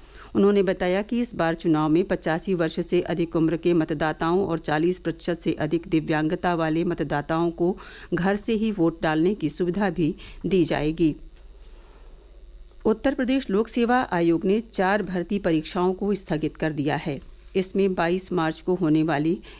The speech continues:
स्टाफ नर्स यूनानी आयुर्वेदिक की प्रारंभिक परीक्षा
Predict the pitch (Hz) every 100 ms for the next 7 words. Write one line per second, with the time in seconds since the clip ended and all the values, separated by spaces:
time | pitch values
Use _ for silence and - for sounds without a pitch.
0 | - 185 - 185 185 185 175 185 - 165
1 | 160 160 190 - 156 156 156 151 175 170
2 | 185 165 151 156 175 156 143 156 - 180